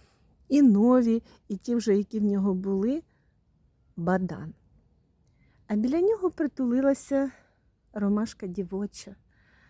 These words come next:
Така собі скромна, ніжна і дуже-дуже приваблива. Як вона гарно зараз виглядає на тлі зеленого листя бадану.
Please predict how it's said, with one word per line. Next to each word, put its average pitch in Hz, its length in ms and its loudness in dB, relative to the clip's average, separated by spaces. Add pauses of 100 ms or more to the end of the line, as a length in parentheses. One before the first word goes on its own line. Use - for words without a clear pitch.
(500)
Така 302 260 -6
собі 294 280 -6
скромна, 370 640 0
ніжна 240 680 0 (440)
і 226 80 -4
дуже-дуже 214 1160 -6 (220)
приваблива. 185 760 -14 (680)
Як 214 280 -2
вона 269 220 0
гарно 285 360 2
зараз 262 360 2
виглядає 240 640 -2
на 202 160 0
тлі 311 300 -2
зеленого 247 680 0
листя 214 480 -2
бадану. 190 680 -6